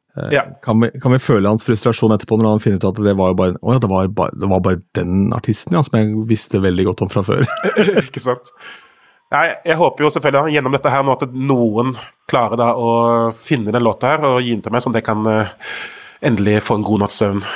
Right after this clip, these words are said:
Speaker 2: igjen.
Speaker 1: <laughs> Jeg hadde det sånn med låta til King, Love and Pride, sånn åttitalls One Hit Wonder, som jeg hørte på,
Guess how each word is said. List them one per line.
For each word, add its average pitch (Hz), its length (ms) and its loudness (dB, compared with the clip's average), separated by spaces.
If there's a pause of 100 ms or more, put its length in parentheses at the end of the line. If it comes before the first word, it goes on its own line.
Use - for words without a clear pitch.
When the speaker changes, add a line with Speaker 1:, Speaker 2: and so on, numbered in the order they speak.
(220)
Speaker 2:
igjen. 98 280 -4
Speaker 1:
<laughs> - 800 -10 (1200)
Jeg 127 140 2
hadde 139 180 2
det 139 80 2
sånn 127 260 2
med 127 200 2
låta 120 520 0 (160)
til 127 160 -4 (100)
King, 147 360 2 (180)
Love 107 200 2
and 123 140 0
Pride, 123 380 0
sånn 117 160 -2
åttitalls 107 460 -2 (100)
One 107 240 0
Hit 104 100 -2
Wonder, 107 300 2 (480)
som 127 140 0
jeg 120 80 4
hørte 113 360 0
på, 113 360 2